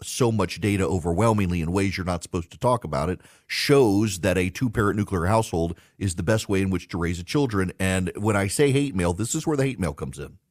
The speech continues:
I have learned over the years it does not matter how compassionate, how caring, how sympathetic, how empathetic.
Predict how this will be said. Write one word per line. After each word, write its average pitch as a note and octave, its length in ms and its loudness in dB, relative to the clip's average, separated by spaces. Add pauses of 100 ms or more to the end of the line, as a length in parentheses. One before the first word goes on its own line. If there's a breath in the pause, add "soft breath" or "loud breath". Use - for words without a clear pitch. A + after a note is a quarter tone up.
(1900 soft breath)
I C#3 180 4
have E3 140 6
learned F3+ 320 4
over D#3+ 160 6
the B2 100 2
years A#2+ 200 4
it G#2+ 220 -2
does D3+ 240 6
not D3+ 240 4
matter A#2 520 4
how G#2 380 4
compassionate, D3 880 2
how G2 380 4
caring, D3 540 4
how G#2+ 200 2
sympathetic, C#3 680 2
how G2 220 2
empathetic. G#2+ 680 2